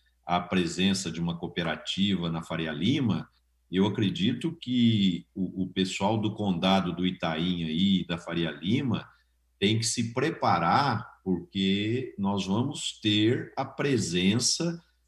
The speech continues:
de muitas grandes empresas do agronegócio aí no Itaim e na Faria Lima, porque quem representa vinte e seis ponto seis por cento do pib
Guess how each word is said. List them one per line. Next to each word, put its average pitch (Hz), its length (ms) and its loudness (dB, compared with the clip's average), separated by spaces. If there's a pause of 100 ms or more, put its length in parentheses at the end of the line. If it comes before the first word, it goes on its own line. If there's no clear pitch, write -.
(180)
de 104 180 4
muitas 151 800 6
grandes 127 580 4
empresas 110 840 2
do 101 180 -2
agronegócio 92 1120 0
aí 98 220 4
no 113 220 6
Itaim 95 520 0
e 180 40 2
na 196 120 2
Faria 226 320 -2
Lima, 180 520 2 (400)
porque 120 720 4
quem 233 220 10
representa 127 1000 6
vinte 160 260 2
e - 40 6
seis 208 360 6
ponto 196 380 2
seis 175 340 6
por 165 200 2
cento 135 380 4
do 110 200 2
pib 143 580 4